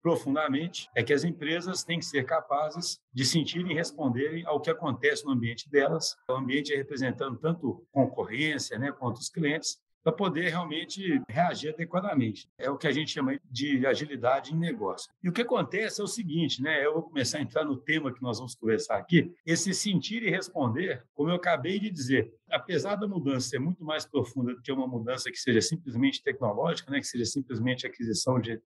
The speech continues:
tecnologia, apesar de não ser só isso, a mudança, obviamente, passa muito por isso, né? As empresas têm que desenvolver ativos digitais, né? Os chamados aí produtos digitais, nós vamos falar hoje sobre isso, até definir um pouquinho o que é produto digital, né? Pra não ter confusão.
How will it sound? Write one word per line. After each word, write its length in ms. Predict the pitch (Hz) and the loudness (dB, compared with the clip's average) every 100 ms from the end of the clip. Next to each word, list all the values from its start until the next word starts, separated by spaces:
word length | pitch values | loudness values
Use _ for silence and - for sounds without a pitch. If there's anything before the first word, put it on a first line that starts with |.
| 131 | 0
tecnologia, 640 | 123 123 110 127 202 - - - | 0 0 -2 -2 0 -2 -4 -6
apesar 420 | 120 190 147 190 | -2 2 4 2
de 100 | 170 | 0
não 120 | 160 | -2
ser 220 | 147 - 120 | -4 -4 -6
só 240 | - 156 | 0 2
isso, 240 | 185 - | 2 0
a 20 | 185 | -2
mudança, 460 | 180 151 185 185 | -2 -2 -2 -2
obviamente, 540 | 190 185 151 175 175 - | -2 0 0 0 -4 2
passa 320 | 170 165 214 | 4 4 2
muito 220 | 165 156 | 0 -2
por 200 | - 202 | -2 2
isso, 220 | 139 - | 2 2
né? 80 | 127 | -2
As 160 | 143 147 | -2 -2
empresas 480 | 135 135 147 170 - | -4 2 2 2 -2
têm 180 | 151 | 2
que 100 | 160 | 0
desenvolver 600 | - 170 151 107 127 156 _ - | -2 -2 2 2 2 -6 _ 2
ativos 520 | 123 - 165 190 139 | 2 2 0 2 2
digitais, 560 | 131 123 - 120 175 131 | 0 -6 0 2 2 0
né? 200 | 156 - _ | -4 -8 _
Os 200 | 120 113 | 2 2
chamados 420 | - 120 135 139 113 | 2 2 2 2 0
aí 80 | |
produtos 560 | 135 135 117 151 170 135 | -4 -2 -4 -2 0 2
digitais, 520 | 110 - - 131 151 | 2 -2 0 2 2
nós 120 | 123 | 0
vamos 220 | 113 127 - | -2 -4 -2
falar 300 | 123 123 113 | 2 2 2
hoje 220 | 127 110 | 0 -4
sobre 280 | - 110 135 | -4 0 0
isso, 120 | 131 | 0
até 400 | - 151 120 92 | 0 0 0 -4
definir 360 | - 123 123 143 | 0 0 2 0
um 60 | 135 | 0
pouquinho 340 | 127 131 135 | -2 0 -4
o 120 | - | -4
que 80 | - | 0
é 60 | 139 | 0
produto 400 | 127 104 143 - | 2 -2 -2 -4
digital, 460 | 101 110 - 147 | -4 -2 4 4
né? 100 | 156 | 4
Pra 120 | 139 120 | -2 -2
não 100 | 110 | 0
ter 380 | 123 117 95 - | 0 0 0 -4
confusão. 480 | 123 107 160 127 175 | -8 -6 0 2 2